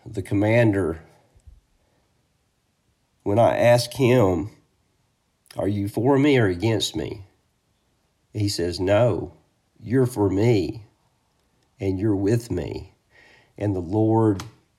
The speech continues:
says that I go before you. When the, <clears throat> when the children of Israel left Egypt, the Lord went before them and was behind them.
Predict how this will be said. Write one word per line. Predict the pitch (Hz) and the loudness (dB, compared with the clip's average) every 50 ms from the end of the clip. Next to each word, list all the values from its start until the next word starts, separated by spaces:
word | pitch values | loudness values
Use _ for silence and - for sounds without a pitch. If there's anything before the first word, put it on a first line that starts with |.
| _ _ _ | _ _ _
says | - - - 107 120 110 101 98 - | -14 -8 -4 0 0 0 0 0 -2
that | - 65 - | -4 -6 -2
I | - 107 107 117 120 110 98 | 0 2 4 4 4 4 2
go | - 101 98 92 | 0 -2 -4 -4
before | 80 90 - - - 98 101 92 | -6 -8 -10 -8 -4 -4 -2 -2
you. | 90 90 78 82 80 80 - - - _ _ _ _ _ _ _ _ _ _ _ _ _ _ _ _ _ _ _ _ _ _ _ _ _ _ _ _ _ _ _ - - - - _ _ _ _ - | -4 -4 -6 -6 -8 -8 -10 -14 -20 _ _ _ _ _ _ _ _ _ _ _ _ _ _ _ _ _ _ _ _ _ _ _ _ _ _ _ _ _ _ _ -20 -20 -20 -20 _ _ _ _ 0
When | - 120 113 | 2 2 4
the, | 110 101 85 - - - _ _ _ _ | 4 2 0 -2 -8 -12 _ _ _ _
<clears throat> | - - - - 127 127 | 0 2 2 2 2 2
when | 131 110 | 2 2
the | 113 110 | 2 2
children | - - 147 139 139 135 120 113 | 2 2 2 4 4 4 2 4
of | |
Israel | 123 120 120 117 117 - 110 98 101 90 87 90 - - - - - - - | 4 4 4 2 2 0 0 0 2 0 0 -2 -6 -10 -20 -20 -20 -14 -8
left | - 101 101 101 107 110 104 104 104 95 - - - - - - - - - - | -4 -2 0 2 4 4 6 4 4 2 -2 -12 -20 -20 -20 -20 -20 -20 -10 -6
Egypt, | - 117 117 110 101 101 92 87 87 - - - - - - - - - - _ _ _ _ _ _ _ _ _ - | -2 0 0 0 -2 -2 -4 -4 -4 -4 -8 -12 -20 -20 -20 -20 -20 -20 -20 _ _ _ _ _ _ _ _ _ -6
the | 101 95 | -4 -2
Lord | 95 107 117 113 113 113 110 110 107 104 - - - - | 0 2 2 4 4 4 4 4 2 0 -4 -12 -10 -4
went | - 127 117 - | 0 0 0 0
before | - 98 - - 117 117 117 117 | -2 -6 -4 -2 0 2 2 2
them | 110 117 113 110 110 107 104 101 107 113 - _ _ _ _ _ _ _ _ - | 4 4 4 4 4 2 2 0 -4 -8 -14 _ _ _ _ _ _ _ _ -6
and | - 101 101 | -4 -2 0
was | 98 95 92 | 0 -2 -2
behind | - 98 92 87 98 90 92 95 92 87 80 | -2 -4 -2 0 2 2 2 2 0 -2 -4
them. | - - 82 - - 107 | -10 -10 -12 -12 -14 -16